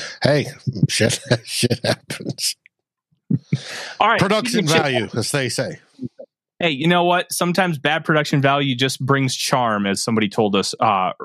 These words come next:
Speaker 2: earlier today. And it was a oddly kind comment. But let's
Speaker 1: <laughs>
Speaker 2: talk about what the Vikings did at the beginning of the week, because I think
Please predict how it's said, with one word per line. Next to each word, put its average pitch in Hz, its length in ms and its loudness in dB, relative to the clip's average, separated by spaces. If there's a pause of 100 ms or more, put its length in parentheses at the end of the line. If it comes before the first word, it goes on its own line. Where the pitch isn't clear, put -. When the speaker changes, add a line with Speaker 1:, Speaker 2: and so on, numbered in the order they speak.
(400)
Speaker 2:
earlier 120 360 2
today. 104 400 2
And 107 200 2 (120)
it 127 60 2
was 117 160 2
a 101 220 2 (500)
oddly 190 320 0
kind 151 380 -2
comment. 85 360 -4 (680)
But 170 100 2
let's 226 260 0
Speaker 1:
<laughs> - 0 -
Speaker 2:
talk 226 200 0 (120)
about 190 340 2
what 160 180 0
the 170 60 2
Vikings 165 380 0
did 180 100 -2
at - 40 -6
the 185 60 0
beginning 302 300 0
of 214 40 4
the 139 60 4
week, 110 240 -4
because 160 220 0
I 165 100 0
think 330 380 -2